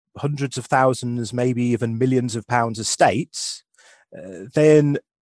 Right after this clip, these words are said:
if, if someone has cr-, drawn up a will that doesn't quite do what you want,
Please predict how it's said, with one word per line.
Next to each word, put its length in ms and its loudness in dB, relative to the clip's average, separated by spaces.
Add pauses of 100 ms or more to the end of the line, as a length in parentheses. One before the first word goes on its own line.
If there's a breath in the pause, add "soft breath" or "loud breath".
if, 220 -10
if 360 -10 (580)
someone 400 0
has 300 2 (120)
cr-, 140 -16 (480)
drawn 280 2
up 160 -2
a 40 2
will 340 4
that 260 -2 (280 soft breath)
doesn't 260 -4
quite 280 0
do 180 0
what 180 -2
you 160 -8
want, 500 -2